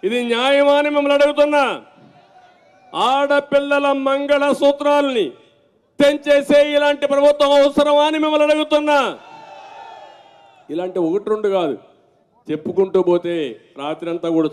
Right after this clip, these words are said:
చాలదు. కానీ చాలా బాధేస్తుంది. అందుకే నేను మిమ్మల్ని కోరుతున్నా, మీరు ఎంత ఇదంటే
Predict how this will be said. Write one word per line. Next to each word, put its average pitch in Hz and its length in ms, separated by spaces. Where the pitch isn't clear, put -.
చాలదు. 147 280
కానీ 165 400
చాలా 175 320
బాధేస్తుంది. 165 1000
అందుకే 208 360
నేను 196 160
మిమ్మల్ని 175 260
కోరుతున్నా, 185 600
మీరు 220 220
ఎంత 220 320
ఇదంటే 240 800